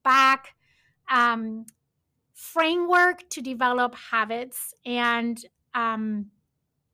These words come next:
it's the three R framework. And I learned this from, of course, James Clear, who is the author of Atomic Habits, one of my favorite books,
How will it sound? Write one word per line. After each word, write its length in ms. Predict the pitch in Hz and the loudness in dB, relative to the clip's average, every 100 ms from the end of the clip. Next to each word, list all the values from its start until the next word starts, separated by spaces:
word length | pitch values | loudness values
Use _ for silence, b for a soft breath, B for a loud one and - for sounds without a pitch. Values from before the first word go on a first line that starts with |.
| _ - | _ -8
it's 200 | 262 - | -6 -4
the 140 | 285 | -6
three 500 | 247 - 294 320 349 359 294 | -6 -8 -6 -4 -4 -4 2
R 420 | 262 254 254 254 _ | 6 6 4 -2 _
framework. 640 | _ 240 233 220 - - _ - | _ -6 -4 -8 -12 -18 _ -8
And 140 | 233 | -4
I 120 | 240 | -4
learned 520 | 240 247 277 311 330 | -2 0 0 0 -2
this 380 | 262 254 240 240 | -4 -4 -4 -6
from, 520 | - 247 233 233 233 - - | -6 -2 0 -2 -6 -10 -12
of 220 | 226 _ | -14 _
course, 840 | - - 381 370 359 359 349 - - b b b - | -10 0 4 8 8 6 4 -4 -12 b b b -8
James 400 | 262 269 269 - | -4 -4 -4 -8
Clear, 560 | - 254 240 240 240 | -10 -6 0 0 0
who 160 | 226 240 | -4 -8
is 180 | 220 214 | -10 -10
the 140 | 226 - | -8 0
author 360 | 240 240 254 240 | 2 2 -4 -6
of 160 | 214 208 | -8 -10
Atomic 460 | 214 240 233 254 | -12 -10 -8 -10
Habits, 520 | - 214 214 214 214 - b b - | -8 -6 -6 -8 -10 -18 b b -12
one 260 | 226 226 | -8 -6
of 180 | 240 214 - | -8 -12 -10
my 380 | 220 254 392 381 | -2 2 2 2
favorite 380 | 370 359 339 277 | 0 0 -2 0
books, 540 | 339 320 320 - - | 2 2 2 -4 -10